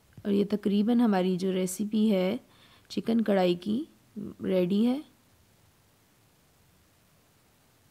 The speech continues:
बहुत मज़े की डिश है ये, इसे आप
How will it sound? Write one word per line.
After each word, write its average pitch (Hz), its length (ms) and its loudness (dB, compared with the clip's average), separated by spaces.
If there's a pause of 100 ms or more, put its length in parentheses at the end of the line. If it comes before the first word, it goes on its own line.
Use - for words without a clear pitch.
(920)
बहुत 214 500 -2
मज़े 202 200 0
की 196 100 -2
डिश 190 280 -4
है 214 60 0
ये, 240 260 -2 (1900)
इसे 214 240 0
आप 214 260 2